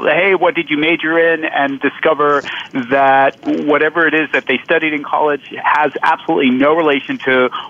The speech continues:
what they're actually doing as a profession. Um, and, you know, there was actually a study done by the Federal Reserve of New York a, a number of years ago that uh, found out that only twenty-seven percent of college grads have a job related to their major.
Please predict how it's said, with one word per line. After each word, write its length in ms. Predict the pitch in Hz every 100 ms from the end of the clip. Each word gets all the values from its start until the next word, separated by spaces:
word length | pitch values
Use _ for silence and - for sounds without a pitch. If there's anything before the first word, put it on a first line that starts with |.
| -
what 320 | 127 143 135
they're 180 | 135 135 120
actually 380 | 120 - 131
doing 340 | 117 120 117 113
as 140 | 113
a 40 | -
profession. 640 | 113 - 107 - 139 156 - - -
Um, 600 | - 127 123 127 139 175
and, 300 | 175 175 180
you 80 | 160
know, 140 | 160
there 100 | 147
was 140 | 151
actually 340 | 151 170 - 165
a 60 | -
study 260 | 170 151
done 360 | 135 127 123 117 - - - - -
by 360 | 107 123 123
the 120 | 120
Federal 320 | 123 143 135 131
Reserve 340 | 117 127 120
of 140 | 110
New 80 | 110
York 340 | 113 113 117 -
a, 160 | 104 -
a 80 | 113
number 240 | 110 107
of 120 | 117 107
years 200 | 117 117
ago 200 | 107 104
that 180 | 117 - _ _
uh, 400 | 107 107 - - - - -
found 200 | - 143
out 180 | 147 143
that 140 | 139 -
only 380 | 139 143 135 131 - - -
twenty-seven 640 | - - 160 180 - 165 165
percent 300 | 160 151 151
of 80 | 139
college 320 | - 143 139 -
grads 340 | 139 131 131 -
have 180 | - 127
a 60 | 117
job 380 | 123 120 117 107 -
related 420 | 127 113 104 104
to 100 | -
their 120 | 101
major. 400 | 95 98 85 -